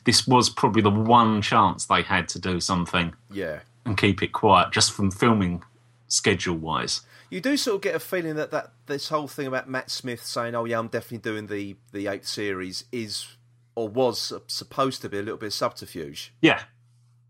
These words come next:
Speaker 1: Yeah, I mean, that's, that's what makes me think it was. Because they were trying to,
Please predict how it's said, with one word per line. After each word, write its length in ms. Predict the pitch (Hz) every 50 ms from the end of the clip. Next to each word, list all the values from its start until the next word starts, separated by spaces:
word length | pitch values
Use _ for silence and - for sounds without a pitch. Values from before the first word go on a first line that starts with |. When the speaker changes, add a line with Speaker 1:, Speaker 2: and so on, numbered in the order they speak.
| _ -
Speaker 1:
Yeah, 160 | 160 123 -
I 60 | 131
mean, 120 | 139 139 151
that's, 140 | 165 147 -
that's 340 | 160 156 156 - - 131
what 160 | 120 139 - 131
makes 240 | 131 123 117 -
me 60 | 123 113
think 240 | - 127 117 110
it 100 | 127 110
was. 380 | - 110 120 - - - - - _ _ _ _ - - - _ _ _ _ _ _ _ _ _ _ _ _ _ _ -
Because 420 | 120 113 - - 113 104 101 -
they 120 | 123 110 110
were 280 | 113 123 123 113 107
trying 440 | 104 - - 101 92 90 87 90 90
to, 240 | - - 87 85 -